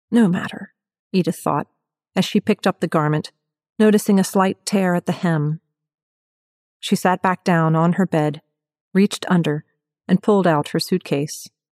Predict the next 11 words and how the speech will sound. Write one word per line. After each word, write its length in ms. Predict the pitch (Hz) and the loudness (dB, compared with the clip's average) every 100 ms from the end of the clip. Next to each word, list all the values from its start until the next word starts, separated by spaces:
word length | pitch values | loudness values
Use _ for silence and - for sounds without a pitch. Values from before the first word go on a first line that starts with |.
| _ _ _ _ _ _ _ _ _ _ | _ _ _ _ _ _ _ _ _ _
Propping 360 | 226 202 214 220 | 0 2 2 2
it 160 | 220 | 2
onto 240 | 185 185 - | 2 2 0
the 100 | - | -8
springy 380 | - 196 196 196 | -4 2 4 4
mattress, 640 | 170 160 175 165 - - _ _ _ | 2 0 -2 -4 -8 -20 _ _ _
she 200 | - - | -4 -4
tugged 360 | - 226 196 | 0 0 2
at 100 | 180 | 0
her 120 | - | 2
necklace, 540 | 190 180 - - - | 2 2 -2 -6 -6